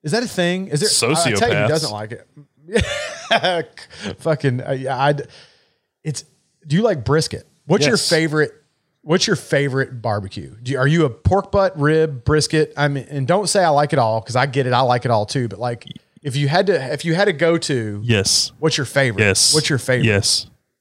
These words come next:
Speaker 1: <laughs> I think
Speaker 2: I love brisket. I think brisket has to be my favorite.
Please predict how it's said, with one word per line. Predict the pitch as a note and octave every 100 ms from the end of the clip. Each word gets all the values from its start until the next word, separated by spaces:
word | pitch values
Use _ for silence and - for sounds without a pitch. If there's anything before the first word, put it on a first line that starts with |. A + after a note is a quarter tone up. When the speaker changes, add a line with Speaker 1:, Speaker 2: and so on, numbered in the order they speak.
| _ _ _ _ -
Speaker 1:
<laughs> | - - - - _ _ _ _ _ _ _
I | D3+ C4
think | C#4+ A#3+ D3+ - _ -
Speaker 2:
I | E3
love | G3+ A2+
brisket. | A2 G2+ - E2 -
I | C#3
think | D3+ E3
brisket | B2+ B2 B2 A2
has | G#2+
to | -
be | G2+
my | E2
favorite. | - F#2 D#2 E2